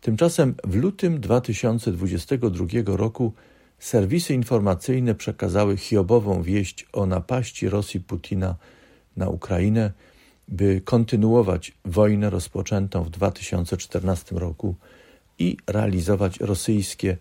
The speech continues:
imperialne interesy w Ukrainie i na świecie. Niedługo minie rok od napaści Rosji na Ukrainę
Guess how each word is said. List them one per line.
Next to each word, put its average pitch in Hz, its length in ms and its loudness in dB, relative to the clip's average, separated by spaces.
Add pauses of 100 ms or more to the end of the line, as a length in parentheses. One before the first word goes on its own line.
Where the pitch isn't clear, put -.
(440)
imperialne 95 800 0
interesy 92 580 -4
w - 120 -18
Ukrainie 85 600 -4 (460)
i 107 100 -6
na 87 140 -2
świecie. 85 680 -4 (1800)
Niedługo 165 640 6
minie 127 400 6
rok 107 520 0 (120)
od 101 320 0 (140)
napaści 107 600 0
Rosji 98 340 0
na 95 120 0
Ukrainę 85 760 -4